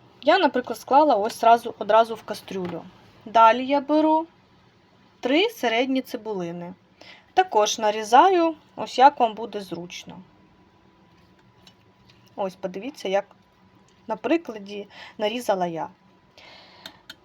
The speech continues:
Також перекладаю цибулю до огірків. Всипаю сюди чотири столові ложки солі.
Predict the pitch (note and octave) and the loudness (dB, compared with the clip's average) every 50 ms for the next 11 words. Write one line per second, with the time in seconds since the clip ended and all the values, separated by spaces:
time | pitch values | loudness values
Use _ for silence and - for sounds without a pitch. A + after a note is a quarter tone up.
0 | _ _ _ _ _ _ _ _ _ - - - _ _ _ _ - F#4+ F4+ _ | _ _ _ _ _ _ _ _ _ -20 -20 -20 _ _ _ _ -20 -20 -2 _
1 | - D4+ D#4 - D4 D4 C#4+ - - - B3 A#3+ - - A#3 A3 A3+ A3+ A3 G#3+ | 4 4 4 6 4 4 4 2 0 0 0 0 2 2 4 6 6 6 6 4
2 | G#3+ - - A#3+ G#3 G3 A#3 D4 F#4 F#4+ F#4+ F4 - - G#3+ G3 A3+ C#4 D#4+ - | 2 0 -6 -10 -10 -6 -4 -2 0 2 2 0 0 -2 -2 2 4 4 4 4
3 | - B3+ A#3+ A3+ B3 A#3+ - - - F#3 E3+ D#3+ - - - - _ _ _ _ | 2 -2 -2 -2 -4 -6 -6 -8 -10 -8 -8 -10 -12 -16 -20 -20 _ _ _ _
4 | _ _ _ _ _ _ _ _ _ _ _ _ - - - - - - _ _ | _ _ _ _ _ _ _ _ _ _ _ _ -20 -20 -20 -20 -20 -20 _ _
5 | _ _ _ _ _ _ _ _ _ _ _ _ _ - - - - E4 - - | _ _ _ _ _ _ _ _ _ _ _ _ _ -12 -2 2 2 4 6 8
6 | C4+ B3+ A#3 A#3 A3+ A3+ - - - B3 G#3+ G3+ B3 C#4 E4+ G#4+ A#4+ - _ _ | 8 8 8 6 4 0 -4 -6 -6 -6 -2 0 0 2 2 0 -2 -4 _ _
7 | _ _ _ _ _ _ - - C#4+ C4+ - E4+ F#4 G4+ G#4+ G#4+ - - - C4 | _ _ _ _ _ _ -6 -4 -2 2 4 4 4 4 2 0 -2 -2 -2 0
8 | B3+ C4+ C#4 C4+ B3+ A#3+ A3+ A3 A#3 D4 E4+ E4 - - - C#4 C#4 C#4+ C#4+ - | 4 4 4 4 4 2 0 2 2 2 2 0 -4 -6 -2 -2 -2 -2 -4 -8
9 | _ _ _ - - - - A#3 G#3 G3 F3+ D#3+ D#3+ | _ _ _ -20 -14 -6 -2 0 0 0 0 -4 -8